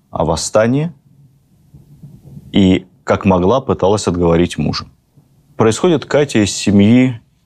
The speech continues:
как бы щас сказали, уральского олигарха, одна из богатейших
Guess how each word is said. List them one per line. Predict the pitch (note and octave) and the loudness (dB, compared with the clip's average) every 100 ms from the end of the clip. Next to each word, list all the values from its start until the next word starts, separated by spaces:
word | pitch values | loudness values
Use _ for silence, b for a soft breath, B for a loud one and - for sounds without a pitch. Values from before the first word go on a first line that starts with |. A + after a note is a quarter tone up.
| _ - | _ -4
как | F#2+ | 0
бы | F2+ | 0
щас | - G#2 | 0 -2
сказали, | - G#2 F2+ G#2 F#2+ | 0 0 2 2 2
уральского | - F#2 G#2 G2+ - G#2 F2+ | 0 2 2 0 -2 -2 0
олигарха, | - F2+ G2+ A#2 G2+ - - - _ _ | 0 0 2 2 0 -4 -16 -20 _ _
одна | - C2+ D#2 F#2+ G#2+ | -4 -2 0 0 0
из | - F2 | -2 -4
богатейших | E2+ F#2 E2+ F#2 - - A#2+ C3 C3+ - - | -2 0 2 0 -4 -2 2 2 0 -4 -8